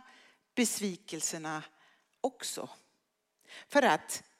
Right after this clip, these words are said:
vi kan börja med trettiofem deltagare. Det är sällan vi är trettiofem i slutet.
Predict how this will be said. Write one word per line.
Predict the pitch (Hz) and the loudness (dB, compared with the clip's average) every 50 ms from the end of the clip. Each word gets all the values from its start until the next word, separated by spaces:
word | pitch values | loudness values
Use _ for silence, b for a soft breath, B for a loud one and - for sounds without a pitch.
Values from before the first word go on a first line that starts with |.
| b b b b b b b | b b b b b b b
vi | 196 185 | -8 -4
kan | - 240 226 208 180 | -2 -2 -2 -2 0
börja | 208 294 294 254 226 226 254 294 277 | 2 2 2 2 0 2 2 2 2
med | 214 185 185 180 - | 2 0 -4 -4 -4
trettiofem | - - 226 - - - 196 - 240 233 196 180 202 | -4 -4 -4 -4 -6 -8 -6 -2 -2 0 0 -2 -2
deltagare. | 165 185 196 151 - - - 170 170 160 - - - - - 165 - b b b b b b b b b b b b b _ | -2 -2 -4 -4 -6 -6 -4 -4 -4 -4 -4 -4 -6 -6 -8 -10 -14 b b b b b b b b b b b b b _
Det | - 170 | -6 -6
är | 156 | -4
sällan | 160 - - 190 175 170 170 175 | -4 -2 -2 -2 -2 -2 -4 -4
vi | 185 190 170 | -4 -4 -4
är | 135 | -6
trettiofem | - - 165 - - 160 - - 170 151 156 | -6 -10 -12 -12 -14 -14 -12 -10 -10 -8 -8
i | 156 | -6
slutet. | 151 - - - - - - - - - - - - | -6 -6 -6 -8 -14 -16 -16 -18 -16 -14 -12 -10 -12